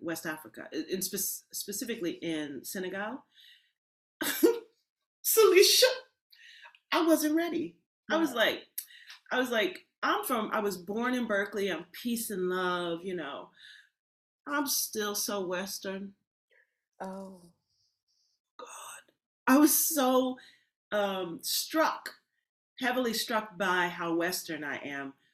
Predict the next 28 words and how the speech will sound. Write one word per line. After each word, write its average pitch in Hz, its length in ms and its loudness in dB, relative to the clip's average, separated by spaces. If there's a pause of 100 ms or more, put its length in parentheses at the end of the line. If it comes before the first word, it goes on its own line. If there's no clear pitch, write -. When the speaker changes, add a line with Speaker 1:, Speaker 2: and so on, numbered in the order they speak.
(120)
Speaker 1:
when 151 140 -8
I 143 140 -6
arrived 156 560 -6
there, 123 300 -10 (320)
that - 160 -10 (120)
all 180 240 -4
the 170 120 -2
food 165 640 -2 (280)
that 135 260 -10 (360)
this 156 160 -12
country, 143 600 -8 (420)
you 339 160 -4
know, 180 240 -6
in 208 120 -8
film 196 380 -6
and 185 140 -6
television 175 580 -6
and 156 160 -8
books 170 320 -8
and 156 100 -14
history, 156 480 -8
historical 160 600 -10
books, 202 220 -8 (520)
has, 233 640 -2
how 233 360 2
it 254 180 4
has 302 420 2
gotten 175 400 -4